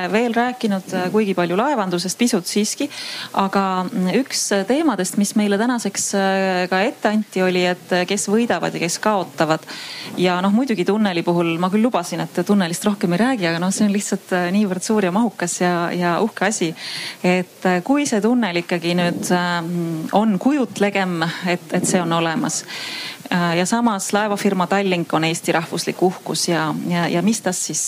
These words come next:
saab ja kuidas üldse see tunnel ja laevaühendus käsikäes siis toimivad, äh, et kas me tegelikult, äh,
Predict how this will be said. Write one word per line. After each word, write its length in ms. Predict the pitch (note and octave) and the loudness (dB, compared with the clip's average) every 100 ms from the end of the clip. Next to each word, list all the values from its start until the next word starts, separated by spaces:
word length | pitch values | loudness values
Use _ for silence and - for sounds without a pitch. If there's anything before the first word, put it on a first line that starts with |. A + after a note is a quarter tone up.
| - | -2
saab 320 | G3+ G3+ F#3+ | 0 0 0
ja 80 | F#3 | 0
kuidas 340 | A3 G#3 E3+ | 2 0 0
üldse 360 | F#3+ F#3 - F3+ | -2 -2 -4 -2
see 300 | F3+ E3+ E3+ - - - | 0 0 -2 -6 -16 -2
tunnel 420 | G#3 G#3+ G3+ F#3 F3 | 2 4 2 2 0
ja 100 | E3+ | 2
laevaühendus 720 | F#3+ G3 F3+ F3+ F#3 E3+ E3+ | 0 0 2 2 2 2 -2
käsikäes 680 | - G3+ G3+ E3 E3+ D#3+ D#3+ - | 0 0 0 0 0 0 -4 -4
siis 140 | F3 | -4
toimivad, 600 | - G3 F#3+ E3+ D#3 D#3+ - | 0 0 0 0 0 -2 -2
äh, 280 | E3+ E3 - | 0 0 0
et 80 | E3+ | -2
kas 180 | F#3+ - | -2 0
me 220 | F#3+ F3+ | 0 0
tegelikult, 680 | F3 A#3+ B3+ F3+ E3+ F3 - | 2 2 2 0 0 -2 2
äh, 140 | - | 2